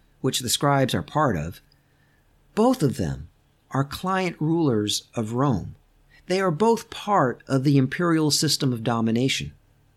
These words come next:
At minimum, this is a conflict between the teaching or interpretation or policy position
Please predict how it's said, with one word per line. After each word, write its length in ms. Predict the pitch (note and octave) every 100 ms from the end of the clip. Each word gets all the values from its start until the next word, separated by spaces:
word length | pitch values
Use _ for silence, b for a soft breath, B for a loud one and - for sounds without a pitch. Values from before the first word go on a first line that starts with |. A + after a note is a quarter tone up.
| _ _ _ B B B
At 200 | E3+ F3
minimum, 580 | F#3 B3 C#3+ G2 G2+ C#3+ - _ C#3+
this 300 | F3+ - -
is 180 | D3
a 80 | C#3
conflict 680 | C3 E3 F#3 F#3 G#2+ F#2 - b b -
between 500 | C#3+ F3+ E3+ D#3+ C#3+
the 80 |
teaching 680 | C3+ - F#3 - F3+ E3+ D#3+ -
or 180 | A2
interpretation 920 | G#2 G2 D#3+ D3+ C#3+ D3+ C#3+ - C#3+ C#3+
or 180 | G#2+
policy 580 | G2 - D#3 D#3 D3 D3
position 600 | C#3+ B2+ C3+ - C3 B2